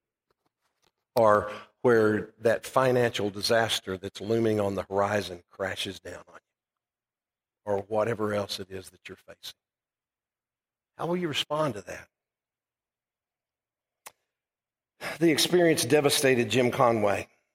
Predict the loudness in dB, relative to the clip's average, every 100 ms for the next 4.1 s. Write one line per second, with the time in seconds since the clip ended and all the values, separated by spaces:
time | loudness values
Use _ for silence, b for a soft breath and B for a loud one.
0 | _ _ -6 2 2 4 2 2 2 2
1 | 2 0 -2 -6 -4 -4 -6 -14 -14 _
2 | _ _ _ _ _ _ _ _ _ _
3 | -4 0 2 2 2 0 0 2 0 0